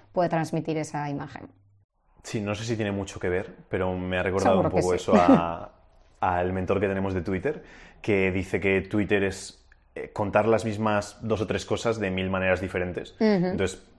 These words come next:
Speaker 2: va un poco ligado a eso, a que al final tenemos que tener como X cantidad de, de contenido, en el sentido de X temáticas o X tipo de contenido que publicamos, y luego es contarlo de diferentes maneras, porque esa misma cosa, como dices, puedes contarla para que inspire,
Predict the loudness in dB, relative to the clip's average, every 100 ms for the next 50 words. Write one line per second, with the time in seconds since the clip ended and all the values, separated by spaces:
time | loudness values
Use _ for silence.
0 | -4 0 0 0 0 2 4 4 0 -6
1 | -14 -20 -14 -4 -2 0 0 0 0 -6
2 | -2 -2 0 -4 -2 0 0 -2 -2 -4
3 | -8 -20 -20 -20 -20 -2 -2 0 0 0
4 | 6 6 6 4 4 2 0 0 0 0
5 | -2 -2 -2 -2 -4 -4 -2 0 2 0
6 | -4 -4 -2 -2 -2 -4 -4 -2 -2 -2
7 | -4 -6 -6 -4 0 2 2 2 -2 -4
8 | -4 -4 -2 -2 -2 -2 -2 -2 -4 -2
9 | 0 0 -2 -10 -6 -4 0 0 0 -2
10 | -4 -4 -6 -6 -8 -10 -6 -4 0 0
11 | 0 -4 -4 -4 -2 -4 -8 -14 -20 -8
12 | -4 -2 0 -2 -2 -2 0 0 -4 -4
13 | 0 2 2 0 -4 -4 -2 -2 -4